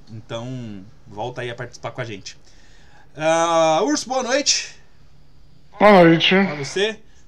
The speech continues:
Speaker 1: Boa noite pra todo mundo. E a gente se vê segunda-feira,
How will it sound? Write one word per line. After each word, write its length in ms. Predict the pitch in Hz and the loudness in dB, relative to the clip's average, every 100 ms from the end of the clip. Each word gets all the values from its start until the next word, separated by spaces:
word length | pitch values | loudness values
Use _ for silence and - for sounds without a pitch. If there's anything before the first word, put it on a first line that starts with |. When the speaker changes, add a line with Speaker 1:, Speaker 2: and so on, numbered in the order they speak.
| - | -12
Speaker 1:
Boa 240 | 151 208 | -4 -2
noite 180 | 202 185 | -2 -4
pra 100 | 175 | -6
todo 200 | 196 247 | -6 -6
mundo. 340 | 233 254 302 - - - - - - - | -6 -6 -6 -10 -20 -20 -20 -20 -20 -12
E 80 | 277 | -6
a 60 | |
gente 180 | 214 262 | -6 -6
se 100 | 247 | -8
vê 140 | 208 | -4
segunda-feira, 840 | 214 226 196 226 214 170 180 190 | -6 -6 -10 -10 -10 -8 -4 -4